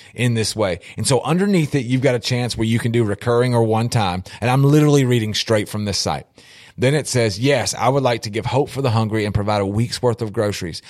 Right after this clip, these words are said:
for one family, thirty dollars, ten families, three hundred dollars, one hundred families, three thousand dollars."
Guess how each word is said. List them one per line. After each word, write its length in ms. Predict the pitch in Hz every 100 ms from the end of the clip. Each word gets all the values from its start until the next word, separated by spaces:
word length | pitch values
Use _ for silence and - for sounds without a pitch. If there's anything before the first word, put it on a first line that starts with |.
| -
for 460 | - - 117 95 87 _ _
one 320 | 110 127 147
family, 520 | 165 151 131 123 135 165 _ _ _ _ _ _ _
thirty 200 | - 90
dollars, 400 | 107 85 90 - - _ _ _ _ _ _ _ _ _ -
ten 240 | 170 185
families, 680 | - 120 110 104 120 - - _ _ _ _ _ -
three 140 | 123
hundred 260 | 127 113 98
dollars, 420 | 85 87 107 - _ _ _ _ _ -
one 200 | 110 120
hundred 540 | 95 139 208 190 123
families, 640 | - 98 92 87 98 104 - _ _ _ _ _
three 200 | - 117
thousand 480 | 110 120 117 117 98
dollars." 480 | 90 78 78 98 -